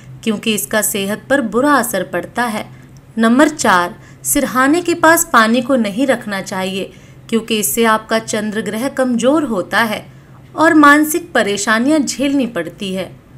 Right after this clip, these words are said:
नंबर पाँच, पर्स, मोबाइल, घड़ी,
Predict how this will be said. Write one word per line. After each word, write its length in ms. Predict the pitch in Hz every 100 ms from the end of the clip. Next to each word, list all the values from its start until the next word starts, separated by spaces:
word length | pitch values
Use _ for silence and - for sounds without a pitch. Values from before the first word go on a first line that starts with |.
| - - - - - -
नंबर 280 | 247 269 302
पाँच, 500 | - 214 180 180 - - - - 233
पर्स, 400 | 226 220 - - -
मोबाइल, 540 | 226 233 220 208 208 226 - -
घड़ी, 520 | 180 226 220 226 233